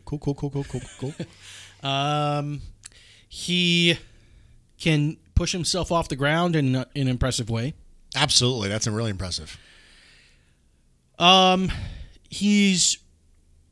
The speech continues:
Speaker 2: he does what is asked of him.
Speaker 1: Yeah, and I think that's a good way to talk about Zay Jones. Zay Jones has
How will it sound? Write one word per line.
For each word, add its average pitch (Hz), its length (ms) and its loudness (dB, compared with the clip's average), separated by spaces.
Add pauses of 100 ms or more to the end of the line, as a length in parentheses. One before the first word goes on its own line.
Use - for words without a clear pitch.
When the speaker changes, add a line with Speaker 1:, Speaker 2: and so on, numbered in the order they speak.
(640)
Speaker 2:
he 202 380 -2
does 196 760 0 (280)
what 175 340 -4
is 165 300 -2 (120)
asked 151 580 -6 (100)
of 220 300 -6
him. 254 480 -6 (1900)
Speaker 1:
Yeah, 226 500 4
and 160 140 4
I 196 80 6
think 226 180 2
that's 214 200 4
a 202 40 2
good 196 160 2
way 196 160 6
to 190 100 6
talk 180 280 2
about 131 200 0
Zay 120 140 0
Jones. 101 300 -4
Zay 190 160 4
Jones 220 260 4
has 160 320 4